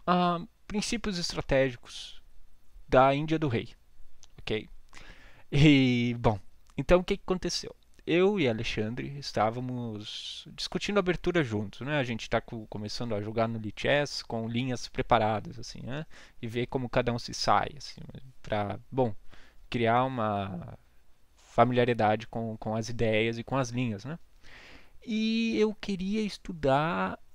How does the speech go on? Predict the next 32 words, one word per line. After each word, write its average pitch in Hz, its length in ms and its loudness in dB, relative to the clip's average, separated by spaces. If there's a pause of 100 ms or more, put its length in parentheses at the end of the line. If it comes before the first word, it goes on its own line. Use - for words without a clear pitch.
(240)
essa 180 320 2
linha 185 360 -2
aqui, 135 420 -4
ó. 101 220 -4 (400)
Quarto 139 200 0
ca-, - 140 -6
cavalo 107 220 -6
F - 100 -12
três, 165 300 -4
G 117 80 -8
seis, 117 320 -8
bispo, 120 300 -12
bispo 151 260 -2
F - 120 -4
quatro. - 180 0
Ah, 135 40 0
bom, 123 160 2
bispo 147 320 -4
F - 140 -6
quatro, 165 420 2 (340)
bispo - 200 -14
G 117 100 -6
sete, 170 580 -2
E 160 120 -2
três, 139 640 -4
D 147 120 -10
seis, - 380 -16
né? 110 100 -6 (1080)
E 143 80 0
H 120 240 4
três, - 420 -14
né? 165 180 -6